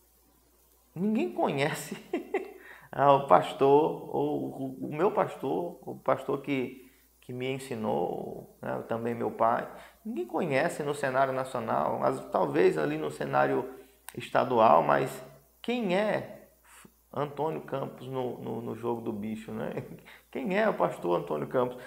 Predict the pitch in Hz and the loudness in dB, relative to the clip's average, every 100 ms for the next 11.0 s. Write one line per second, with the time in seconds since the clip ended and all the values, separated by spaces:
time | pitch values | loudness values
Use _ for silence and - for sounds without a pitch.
0 | - - - 214 226 220 220 220 220 214 | -18 -20 -2 2 2 6 6 6 2 2
1 | 185 180 185 - - - _ _ _ - | 2 2 0 -4 -16 -20 _ _ _ -4
2 | 349 - - 349 - 156 127 120 123 - | -2 -2 -2 0 6 8 8 6 -2 -10
3 | - _ _ _ _ _ _ _ 226 247 | -18 _ _ _ _ _ _ _ -2 -2
4 | 254 262 233 233 226 214 202 208 240 - | 0 -2 -2 0 0 2 2 0 -2 -8
5 | - - _ _ _ _ _ _ 185 208 | -16 -20 _ _ _ _ _ _ -4 0
6 | 214 214 202 196 233 214 202 190 190 196 | 2 2 2 2 2 0 -4 -2 -4 -4
7 | 170 175 175 175 180 175 170 175 175 160 | 0 2 0 -2 -2 -2 -2 -6 -4 -6
8 | 160 143 135 165 202 220 - - _ _ | -4 -4 -4 -6 -6 -10 -14 -20 _ _
9 | _ _ _ _ _ 185 226 208 233 240 | _ _ _ _ _ -2 0 0 0 -2
10 | 233 - 190 170 139 131 127 120 107 - | -2 -6 -2 4 8 8 6 0 -2 -8